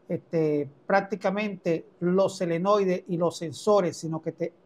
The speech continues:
cambia mediante u-, dos tipos de polea,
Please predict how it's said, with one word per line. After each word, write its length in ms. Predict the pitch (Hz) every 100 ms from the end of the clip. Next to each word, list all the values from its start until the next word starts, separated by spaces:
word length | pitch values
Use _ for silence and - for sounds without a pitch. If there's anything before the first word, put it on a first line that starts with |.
| _
cambia 420 | 202 208 202 226
mediante 800 | 214 180 170 196 180 170 165 160 _ _ _ _ _ _ _
u-, 160 | - -
dos 360 | 185 214 226 226
tipos 320 | 240 - 214
de 100 | 220
polea, 560 | 220 220 208 196 190